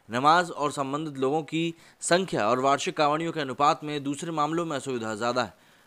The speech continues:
कुरान में सड़कों पर नमाज अनिवार्य नहीं है, लेकिन वे सड़क, ये एक लंबी बहस है।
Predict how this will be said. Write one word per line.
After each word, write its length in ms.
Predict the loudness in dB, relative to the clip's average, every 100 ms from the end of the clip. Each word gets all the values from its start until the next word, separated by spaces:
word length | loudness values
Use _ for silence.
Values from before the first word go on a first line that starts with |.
| _
कुरान 300 | 2 4 4
में 240 | 0 -4
सड़कों 380 | -2 -2 -2 -2
पर 140 | -2 -2
नमाज 320 | 0 0 0
अनिवार्य 420 | -2 0 2 2
नहीं 260 | -2 -4 -2
है, 60 |
लेकिन 280 | -2 -2 -2
वे 100 | -4
सड़क, 360 | 0 0 0 -4 _ _ -6
ये 160 | -2
एक 320 | 0 -2 -4 -4
लंबी 480 | -4 -4 -4 -6
बहस 340 | -6 -8 -12
है। 60 | -16